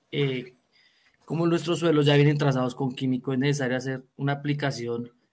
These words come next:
de químico versus orgánico. Eh, digamos, un se-, un setenta por ciento químico empezando y un treinta por ciento orgánico se aplica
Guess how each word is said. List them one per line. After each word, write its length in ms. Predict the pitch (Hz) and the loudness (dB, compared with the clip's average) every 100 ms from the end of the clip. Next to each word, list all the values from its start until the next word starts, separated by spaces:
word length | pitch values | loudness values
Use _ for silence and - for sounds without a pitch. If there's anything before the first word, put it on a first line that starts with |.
| _ - | _ -2
de 180 | 135 | -2
químico 540 | 135 151 175 170 170 147 | 0 -4 -4 -4 -6 -4
versus 320 | 147 139 131 | -2 -2 -2
orgánico. 520 | 127 120 143 147 147 - _ - _ - _ _ _ _ _ _ | -4 2 4 4 2 -6 _ -20 _ -20 _ _ _ _ _ _
Eh, 300 | 139 147 143 | 2 6 6
digamos, 720 | 139 131 139 143 147 147 - _ _ _ | 4 0 0 2 2 0 -8 _ _ _
un 240 | 151 156 | -6 -4
se-, 160 | 151 160 | -4 -4
un 340 | 151 156 160 151 | -4 -4 -4 -4
setenta 540 | 170 151 170 147 - | -6 -2 -4 -2 -2
por 140 | 160 - | -2 -2
ciento 380 | 139 131 147 | -2 -2 -4
químico 320 | 147 160 156 165 | -4 -6 -4 -6
empezando 520 | 147 131 127 131 143 | -4 -6 -4 -4 0
y 40 | |
un 120 | 143 | -2
treinta 340 | 139 143 131 147 | -2 -4 -4 -4
por 160 | 139 | -6
ciento 300 | - 123 - | -8 -10 -6
orgánico 500 | 139 139 147 147 170 | -6 -2 -2 -4 -6
se 100 | 151 | -4
aplica 760 | 139 - 131 131 - 143 - | -4 -6 -8 -6 -2 -2 -4